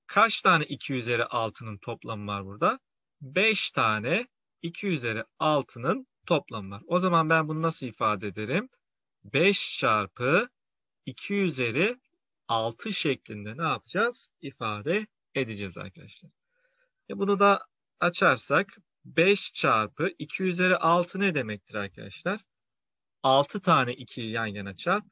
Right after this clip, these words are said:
yani altmış dört. Beş ile altmış dördü de çarparsak üç yüz yirmi buluruz. Devam edelim. Bakın üstü sayılar var ve toplama çıkarma var. Hemen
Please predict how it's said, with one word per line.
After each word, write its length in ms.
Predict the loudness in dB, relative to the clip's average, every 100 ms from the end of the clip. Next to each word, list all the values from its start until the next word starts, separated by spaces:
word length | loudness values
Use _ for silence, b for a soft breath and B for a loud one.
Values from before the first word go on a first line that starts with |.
| _ -8
yani 360 | -4 -4 -6 -4
altmış 560 | -4 -4 -8 -16 -10
dört. 280 | 0 0 0 _ _ _ _ _ _ 0
Beş 300 | 2 2 2
ile 120 | -2 0
altmış 460 | -2 -2 -10 -8
dördü 300 | -4 -6 -8
de 80 | -16
çarparsak 880 | -6 0 0 -2 -12 -4 -2 -2 _ _ _
üç 280 | -12 -12 -8
yüz 180 | -6 -4
yirmi 280 | -4 -6 -10
buluruz. 500 | -16 -20 -20 -20 -20 _ _ _ _ _ _ _ _ _ _ _ _ _ _ _ _ -20 b b b b b 0
Devam 300 | 6 6 6
edelim. 380 | 0 0 -4 -4
Bakın 360 | -4 -2 -2 -4 _ -8
üstü 260 | -6 -6
sayılar 440 | -4 2 4 6 6
var 360 | 6 4 2
ve 140 | -4 -2
toplama 400 | -2 0 0 0
çıkarma 480 | 0 2 2 2 0
var. 160 | 0 0 _ _ _
Hemen 420 | 2 4 4 2